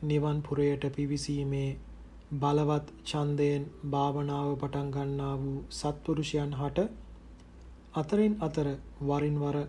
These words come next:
ඒ යෝග කර්මයට බාධා කරන්නා වූද, සමහර විට යෝගාවචරයා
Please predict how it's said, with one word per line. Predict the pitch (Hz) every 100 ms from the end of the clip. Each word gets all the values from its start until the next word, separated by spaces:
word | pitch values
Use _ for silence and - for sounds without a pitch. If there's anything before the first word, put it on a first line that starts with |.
| - - - - -
ඒ | 156 143
යෝග | 143 147 151
කර්මයට | 151 143 143 143 139 131
බාධා | 131 135 139 139 139
කරන්නා | 135 143 139 139 135 135
වූද, | 135 139 135 180 - - - - - - -
සමහර | - 165 180 185 190
විට | 190 180
යෝගාවචරයා | 151 147 151 147 143 143 147 143 139